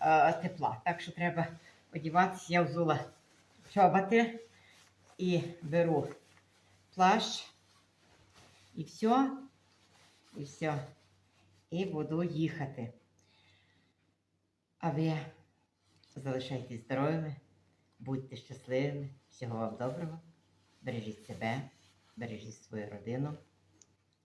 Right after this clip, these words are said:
І святами вас вітаю, мої дорогенькі. Бажаю вам миру і добра, здоров'ячка і злагоди між своїми родинами, між сусідами, між друзями.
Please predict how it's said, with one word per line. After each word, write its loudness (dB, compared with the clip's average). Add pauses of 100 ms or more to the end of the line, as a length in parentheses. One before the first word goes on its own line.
(320)
І -10
святами -6
вас -12
вітаю, -10
мої -14
дорогенькі. -16 (760)
Бажаю -10
вам -8
миру -4 (600)
і -18
добра, -8 (800)
здоров'ячка -4
і -4
злагоди -4 (1080)
між -10 (300)
своїми 0
родинами, -4 (1300)
між -8
сусідами, -2 (100)
між -6
друзями. -2